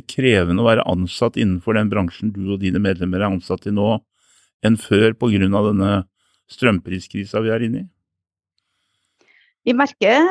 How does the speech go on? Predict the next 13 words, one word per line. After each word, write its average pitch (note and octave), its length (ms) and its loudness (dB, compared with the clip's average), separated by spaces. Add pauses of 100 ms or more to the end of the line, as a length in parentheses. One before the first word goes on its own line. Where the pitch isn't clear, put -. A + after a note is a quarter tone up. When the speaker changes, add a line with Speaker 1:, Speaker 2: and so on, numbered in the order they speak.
(140)
Speaker 2:
eh, D4 320 -6
stor D4+ 320 -6
forskjell B3 480 -2 (240)
på B3 100 0 (220)
at - 460 -8 (100)
henvendelsene G#3 800 0
våre, F#3+ 220 -2 (240)
eh, A3 220 2 (100)
er G3+ 160 0
mer F#3+ 320 -2
rettet F3 320 -6
imot, G#3 300 -4 (120)
eh, G#3 440 0